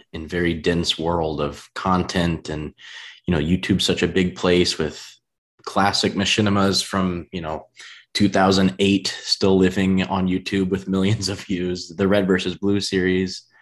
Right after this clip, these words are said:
You know, it's a, it's a, it's a busy place to even kinda stand out and, and try to make something. Um, yeah, I've, I've just kind of tiptoed into it a little just with my Halo series that I've been painting, but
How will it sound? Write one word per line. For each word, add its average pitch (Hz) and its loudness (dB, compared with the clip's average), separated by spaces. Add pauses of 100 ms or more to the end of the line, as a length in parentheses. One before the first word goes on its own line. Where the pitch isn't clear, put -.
(480)
You 95 -4
know, 92 0
it's 95 -2
a, 87 0
it's - -12
a, - -8
it's 127 0
a 165 4
busy 131 6
place 127 2
to - -6
even 92 -4
kinda 95 -4
stand 92 -4
out 90 0
and, 78 -10 (100)
and 80 -12
try 92 -4
to 87 -4
make 85 -4
something. 73 -8 (680)
Um, 65 -8 (500)
yeah, 95 2
I've, 92 2
I've 107 4
just 101 2
kind 101 0
of 92 -2
tiptoed 98 -2
into 110 0
it 98 0
a 98 -2
little 104 0
just 104 -2
with 95 -6
my 87 -2
Halo 98 0
series 113 0
that 107 0
I've 107 0
been 110 -4
painting, 117 -4
but 90 -2